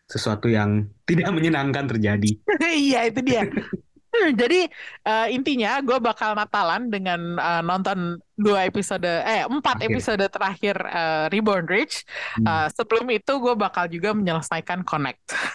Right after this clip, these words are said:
Speaker 1: Connect.
Speaker 2: <laughs> Jadi itulah dia tadi, eh, bahasan Korea Vaganza kita di tahun dua ribu dua dua ya, udah selesai. Gimana Chris selama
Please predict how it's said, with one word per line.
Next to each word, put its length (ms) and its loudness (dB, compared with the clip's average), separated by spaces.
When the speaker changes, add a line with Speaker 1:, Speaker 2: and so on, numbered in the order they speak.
Speaker 1:
Connect. 480 -4
Speaker 2:
<laughs> 580 -2
Jadi 380 4
itulah 260 2
dia 240 2
tadi, 400 0
eh, 260 0
bahasan 840 -2
Korea 320 0
Vaganza 540 -2
kita 500 -2
di 320 -2
tahun 300 -2
dua 100 2
ribu 240 -2
dua 240 2
dua 240 2
ya, 160 0
udah 160 -2
selesai. 640 -2
Gimana 400 0
Chris 320 -2
selama 480 0